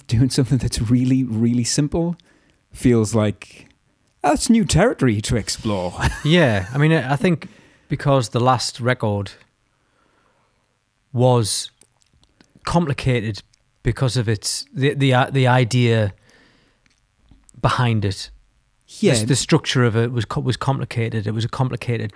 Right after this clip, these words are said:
Speaker 2: task.
Speaker 1: There was a lot to fit into making a new world conceptually and to make it work as a performance. Um,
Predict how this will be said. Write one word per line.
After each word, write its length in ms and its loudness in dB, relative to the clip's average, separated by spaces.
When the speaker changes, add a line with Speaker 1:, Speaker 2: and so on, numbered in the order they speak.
Speaker 2:
task. 500 -6
Speaker 1:
There 120 2
was 140 2
a 60 2
lot 220 0
to 80 0
fit 220 -2
into 320 0
making 260 0
a 60 0
new 220 -2
world 520 -4
conceptually 1120 -6
and 480 -4
to 100 0
make 180 0
it 160 -12
work 340 -6
as 120 -10
a 20 -8
performance. 920 -8
Um, 540 -4